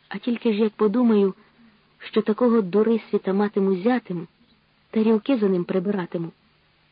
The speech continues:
Ну хіба ж вона йому рівня? З похвалою закінчила. Дорога відкрита куди хочеш. Окрім що медичка, вона ще ж і поетка в нас.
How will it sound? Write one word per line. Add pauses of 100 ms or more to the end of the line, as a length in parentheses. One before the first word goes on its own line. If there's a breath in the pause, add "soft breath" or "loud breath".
(380)
Ну
хіба
ж
вона
йому
рівня? (1300)
З
похвалою
закінчила. (600 soft breath)
Дорога
відкрита
куди
хочеш. (1120)
Окрім
що
медичка, (540 soft breath)
вона
ще
ж
і
поетка
в
нас.